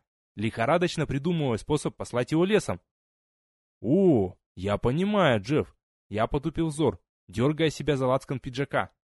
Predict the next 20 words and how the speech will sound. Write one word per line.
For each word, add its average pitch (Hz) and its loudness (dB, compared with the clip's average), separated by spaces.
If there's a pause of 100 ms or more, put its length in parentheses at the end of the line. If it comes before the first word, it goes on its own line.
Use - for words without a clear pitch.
(400)
«Но 98 -4
это 98 2
подарок 165 2
моей 165 2
мамочке». 151 0 (560)
Нокаут, 127 4
с - -14
таким 160 -4
доводом 170 4
он 107 -2
спорить 120 0
не 131 -2
мог, 185 -2 (360)
и 104 -6
постарался 147 0
скрыть - -6
смущение 180 0
за 110 -2
деловым 160 0
тоном. 165 2